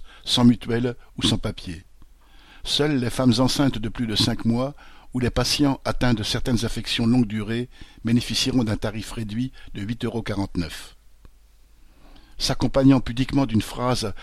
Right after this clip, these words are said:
sur la simplification de la démarche pour l'usager, l'objectif affiché par le gouvernement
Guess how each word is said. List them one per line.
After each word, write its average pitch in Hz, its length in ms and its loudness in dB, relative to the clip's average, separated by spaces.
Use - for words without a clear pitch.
sur - 180 -4
la 110 100 2
simplification 131 680 2
de 120 80 2
la 110 100 2
démarche 117 440 4
pour 101 160 -8
l'usager, 104 520 -2
l'objectif 117 720 -2
affiché 120 420 0
par 117 140 -2
le 110 100 -4
gouvernement 110 680 4